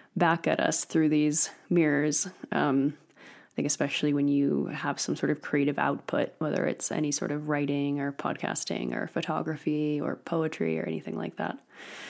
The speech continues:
Uh, anyway, um, I would say I didn't think I'd make it to episode fifty, but to be honest, I was pretty sure I'd make it to episode fifty. Uh, when I started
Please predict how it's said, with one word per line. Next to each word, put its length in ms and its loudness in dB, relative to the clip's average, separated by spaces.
Uh, 460 8
anyway, 540 8
um, 580 6
I 140 6
would 240 6
say 680 6
I 120 6
didn't 200 4
think 200 6
I'd 160 6
make 220 6
it 80 6
to 100 4
episode 420 2
fifty, 400 2
but 260 2
to 80 -6
be 120 4
honest, 520 4
I 100 2
was 120 2
pretty 260 2
sure 240 4
I'd 140 2
make 220 4
it 80 -4
to 100 0
episode 420 0
fifty. 540 0
Uh, 400 0
when 140 2
I 80 4
started 600 2